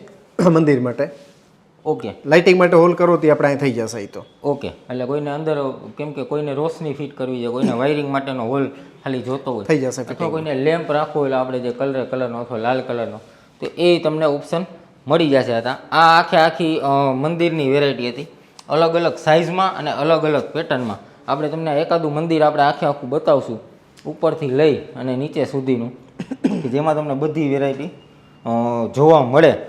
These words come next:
Speaker 2: કે જેમાં કલર કોમ્બિનેશન હોય. બરોબર ને સાહેબ?
Speaker 1: હમ.
Speaker 2: એ તો એ બધી મંદિરની. બાકી આ બાજુ એ બીજી હજી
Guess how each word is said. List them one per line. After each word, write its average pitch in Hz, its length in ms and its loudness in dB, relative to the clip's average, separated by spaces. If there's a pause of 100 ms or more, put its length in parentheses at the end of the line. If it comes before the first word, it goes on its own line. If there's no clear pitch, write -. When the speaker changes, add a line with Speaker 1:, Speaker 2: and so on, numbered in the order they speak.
Speaker 2:
કે 131 80 -2
જેમાં 143 260 -2
કલર 151 240 4
કોમ્બિનેશન 139 640 -4
હોય. 120 160 -4 (880)
બરોબર 185 240 -2
ને 131 120 -8
સાહેબ? 92 180 -6
Speaker 1:
હમ. 175 100 4 (760)
Speaker 2:
એ 160 180 8
તો 165 140 4
એ 156 80 6
બધી 156 240 2
મંદિરની. 151 400 0
બાકી 143 300 -2
આ 151 160 0
બાજુ 165 260 4
એ 156 160 4
બીજી 151 340 2
હજી 143 220 0